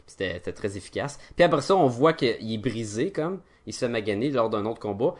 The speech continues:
Puis là, tu fais, « Ah, il pourra pas le réutiliser encore pour battre l'autre méchant. » Fait que, tu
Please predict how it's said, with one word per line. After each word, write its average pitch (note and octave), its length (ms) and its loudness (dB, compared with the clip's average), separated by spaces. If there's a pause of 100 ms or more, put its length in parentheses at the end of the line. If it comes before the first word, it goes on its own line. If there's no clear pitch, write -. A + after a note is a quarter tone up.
(140)
Puis D#3+ 100 4
là, D#3+ 60 -6
tu - 60 -12
fais, « D3 280 2
Ah, A#2+ 260 8
il A#2+ 80 2
pourra A2+ 220 -4
pas C3 120 2
le A#2 60 0
réutiliser A#2+ 520 -2
encore A#2+ 360 0
pour G#2 140 -4
battre G#2+ 300 -2
l'autre A#2 220 0
méchant. » A#2 360 -6 (640)
Fait - 160 -10
que, - 80 -14
tu - 60 -18